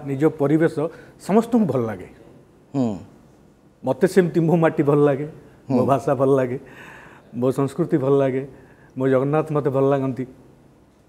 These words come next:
Speaker 1: ସବୁ ମୋର ମୋର ଲାଗେ।
Speaker 2: ହୁଁ।
Speaker 1: ତେଣୁ ଏଥିରେ କିଛି, ଅ, ମାନେ, ଅ, ନୂତନତା ନାହିଁ।
Speaker 2: ହୁଁ।
Speaker 1: ଏଇଟା ସ୍ୱାଭାବିକ ଢଙ୍ଗରେ ପ୍ରତ୍ୟେକ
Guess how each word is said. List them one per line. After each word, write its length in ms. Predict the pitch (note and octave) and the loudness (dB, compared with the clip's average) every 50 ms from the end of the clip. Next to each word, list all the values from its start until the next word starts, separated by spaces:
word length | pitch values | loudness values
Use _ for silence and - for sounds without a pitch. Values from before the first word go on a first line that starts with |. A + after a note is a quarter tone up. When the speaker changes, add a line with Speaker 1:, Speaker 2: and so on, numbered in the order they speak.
| _ _ _ _ _ _ - | _ _ _ _ _ _ 2
Speaker 1:
ସବୁ 120 | A3 G#3+ A3 | 4 4 6
ମୋର 220 | F#3+ F#3+ F#3+ F3 | 6 6 6 6
ମୋର 200 | E3 C#3+ C3 G#2+ | 6 4 0 0
ଲାଗେ। 300 | G#2 G2 F#2 E2 D#2+ D2+ - - - - - - | -2 -6 -8 -10 -12 -16 -18 -20 -20 -20 -10 -6
Speaker 2:
ହୁଁ। 240 | B2+ A#2 G2+ D#2+ B2 - - - - - - - - - - - - - - | -4 -4 -4 -4 -8 -14 -20 -20 -20 -20 -20 -20 -20 -20 -20 -20 -20 -14 -8
Speaker 1:
ତେଣୁ 380 | - - A#3+ C4 C4 B3+ A3+ - - - - - | -6 -4 -4 -2 -2 -4 -4 -6 -8 -12 -8 -4
ଏଥିରେ 200 | A3 G3 C4+ C4+ | 2 4 4 4
କିଛି, 180 | G#3+ C4+ - C#4 | 4 2 2 2
ଅ, 340 | B3+ G#3+ - - F3 D#3+ D3+ C#3+ | 2 2 0 2 2 0 0 0
ମାନେ, 180 | C#3+ F3 F#3+ F3+ | 0 2 2 2
ଅ, 320 | D#3+ D3 - - C#3+ C#3 C3+ | 2 0 -2 -6 -8 -4 0
ନୂତନତା 420 | D3 F3 E3+ A#3 A#3 B3 A#3 G#3+ | 0 4 6 6 6 6 4 2
ନାହିଁ। 220 | D#3+ B2+ G#2 E2+ - - - - - | 0 0 -4 -8 -12 -16 -18 -6 -2
Speaker 2:
ହୁଁ। 300 | C#3 B2+ A#2+ G#2 F2+ F2+ | 0 0 0 0 -2 -4
Speaker 1:
ଏଇଟା 160 | E3+ E3+ E3+ | 0 0 0
ସ୍ୱାଭାବିକ 520 | - - - D#3+ D3+ E3 G3+ A3 A#3+ C4 F3+ | 0 0 0 0 2 2 2 2 2 0 0
ଢଙ୍ଗରେ 400 | F3 D#3 F#3 G3+ G3+ G#3 D#3+ D#3 | -2 -2 0 2 4 4 4 4
ପ୍ରତ୍ୟେକ 520 | D#3+ - - D#3 - - - - - C#4+ | 2 0 -6 -12 -14 -16 -4 0 0 0